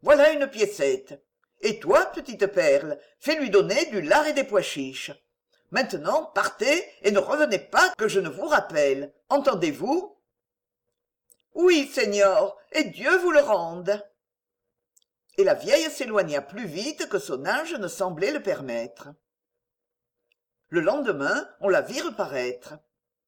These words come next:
Ne vous ai-je pas dit de ne revenir que lorsque je vous appellerai ? » s'écria don Martin, impatienté. « Oui, Seigneur, oui,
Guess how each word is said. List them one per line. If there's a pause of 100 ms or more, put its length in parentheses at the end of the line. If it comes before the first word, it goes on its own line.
(520)
Ne
vous
ai-je
pas
dit
de
ne
revenir (180)
que
lorsque
je
vous
appellerai ? » (480)
s'écria
don
Martin, (120)
impatienté. « (1160)
Oui,
Seigneur,
oui,